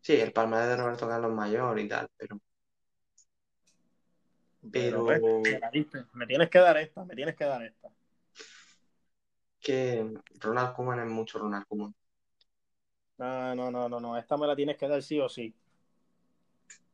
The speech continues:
Speaker 1: Estoy ahí du-, estoy dudando, ¿eh? O sea,
Speaker 2: No, no, no.
Speaker 1: te,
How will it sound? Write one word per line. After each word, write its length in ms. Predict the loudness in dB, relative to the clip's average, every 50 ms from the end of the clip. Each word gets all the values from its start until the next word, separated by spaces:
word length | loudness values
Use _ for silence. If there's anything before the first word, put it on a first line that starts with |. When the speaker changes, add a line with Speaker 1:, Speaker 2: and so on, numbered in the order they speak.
| _ _ _ _ _ _ _ _ _ _ _ _ _ _
Speaker 1:
Estoy 180 | _ 2 2 4
ahí 260 | 6 6 6 6 6
du-, 220 | 4 2 0 -4 -6 -10 _ _ -20 -18
estoy 280 | -8 -2 0 2 4
dudando, 420 | 4 4 4 2 2 0 -2 -4 -4
¿eh? 200 | -4 -6 -6 -10 _ _ _ _ _ _
O 60 | -20 -20 _
sea, 280 | 0 4 6 6 6 4
Speaker 2:
No, 220 | 2 -4 -4 -4 -4
no, 100 | -4 -4
no. 180 | -6 -8 -10 -4 2
Speaker 1:
te, 80 | 4